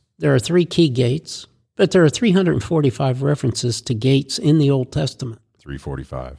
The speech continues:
Speaker 1: Three forty-five that I could find, 'cause I've studied them now for about seventeen years.
Speaker 2: Yeah, you wrote a book on it.
Speaker 1: Wrote a book,
Speaker 2: <laughs>
Speaker 1: Possessing the Gates of Your Influence.
Speaker 2: And hey, w-, what kind of website can we find you at?
Speaker 1: Um, I have two websites, one for my coaching,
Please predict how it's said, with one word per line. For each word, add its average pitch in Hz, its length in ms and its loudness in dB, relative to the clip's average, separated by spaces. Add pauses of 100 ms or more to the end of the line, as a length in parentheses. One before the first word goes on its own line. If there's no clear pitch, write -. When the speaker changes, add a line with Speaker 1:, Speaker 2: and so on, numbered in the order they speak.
Speaker 1:
Three 139 240 2
forty-five 135 720 0
that 127 140 0
I 143 140 2
could 117 200 -2
find, 139 400 -4 (520)
'cause 131 160 -4
I've 143 180 0
studied 160 400 2
them 117 140 0
now 131 220 -2
for - 140 -10
about 127 220 -6
seventeen 123 560 -2
years. 143 360 -2 (220)
Speaker 2:
Yeah, 64 100 -12
you 73 100 -8
wrote 76 160 -2
a 69 40 -8
book 104 240 0
on 60 120 -8
it. - 120 -20 (160)
Speaker 1:
Wrote 135 260 4
a 151 60 4
book, 147 420 0 (400)
Speaker 2:
<laughs> - 400 -20
Speaker 1:
Possessing 135 520 0
the 135 100 0
Gates 139 360 0
of 135 120 -4
Your 135 240 0
Influence. 120 600 -4
Speaker 2:
And 101 120 2
hey, 117 160 4
w-, 98 240 -4
what 107 280 -2
kind 131 160 2
of 107 60 2
website 107 380 0
can 85 120 -6
we 76 80 -4
find 73 280 -10
you 65 120 -12
at? 60 160 -16 (760)
Speaker 1:
Um, 143 540 2
I 180 140 2
have 180 180 2
two 226 220 0
websites, 143 580 0
one 160 180 2
for 160 160 -2
my 151 160 2
coaching, 135 600 -2